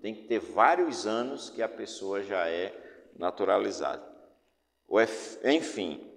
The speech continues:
então esse princípio ainda permanece, muitas nações guardam, eu acho que todas, né? Então, e tem aqui as recomendações para o rei que, o, que fosse ali colocado em Israel. Ele tinha que ter uma cópia da palavra, tinha que ter uma cópia do livro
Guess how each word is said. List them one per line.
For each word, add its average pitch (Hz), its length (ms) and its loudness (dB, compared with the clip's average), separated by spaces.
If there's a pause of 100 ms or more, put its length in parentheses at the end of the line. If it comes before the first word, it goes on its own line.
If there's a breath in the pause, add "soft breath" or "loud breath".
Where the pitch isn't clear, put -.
(540)
então 139 440 6
esse 175 280 10
princípio 151 560 2
ainda 151 180 4
permanece, 127 720 2
muitas 123 300 -2
nações 107 480 0
guardam, 107 380 4
eu 107 40 8
acho 107 220 2
que 120 100 -8
todas, - 560 -4
né? 87 180 -12 (680 soft breath)
Então, 113 720 4 (720)
e 156 500 2
tem 196 180 10
aqui 180 280 8
as 165 100 8
recomendações 143 1000 6
para 147 280 10
o 131 60 8
rei 131 400 6
que, - 260 -2
o, 135 80 0 (320)
que 123 140 -2
fosse 143 560 2
ali 117 420 4 (380)
colocado 117 520 4
em - 20 -4
Israel. 107 320 2
Ele 98 140 -2
tinha 123 160 -2
que 120 100 -14
ter 127 100 0
uma 120 160 2
cópia 110 380 -2
da 107 160 -2
palavra, 90 640 -4
tinha 95 140 -12
que - 100 -20
ter - 100 -16
uma 87 120 -8
cópia - 420 -2
do 90 180 -4
livro 87 240 -6